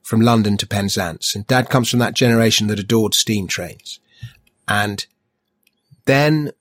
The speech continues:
they meet the son of the family, who's this sort of crazy young Welsh guy called Gwyn. They've all got these strange Welsh accents. And this first song that I'm gonna play you,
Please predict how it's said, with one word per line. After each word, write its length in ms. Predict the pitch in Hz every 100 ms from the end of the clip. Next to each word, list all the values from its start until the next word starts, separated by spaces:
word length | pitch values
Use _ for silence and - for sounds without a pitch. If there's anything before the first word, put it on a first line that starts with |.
| _ _ _ _ -
they 140 | 131
meet 360 | 135 143 143 - _ _ _
the 100 | 117
son 480 | - 160 156 160 143 _ _
of 160 | 135 -
the 100 | 131
family, 500 | 143 143 143 139 131
who's 220 | 123 -
this 160 | 123
sort 160 | - 123
of 100 | 117
crazy 400 | - 135 127 123
young 320 | 120 120 120
Welsh 300 | 120 123 117
guy 240 | - 117 117
called 300 | 117 113 107
Gwyn. 320 | 117 123 113
They've 120 | 110
all 120 | 127
got 140 | 123 -
these 140 | 120
strange 320 | - 127 113
Welsh 280 | 117 117 -
accents. 600 | 113 - - - - - - - - - _ _ _ 135
And 140 | 131
this 140 | 151
first 300 | - 208 202
song 180 | - 175
that 100 | 151
I'm 120 | 143
gonna 160 | 139 131
play 260 | - 143 117
you, 240 | 98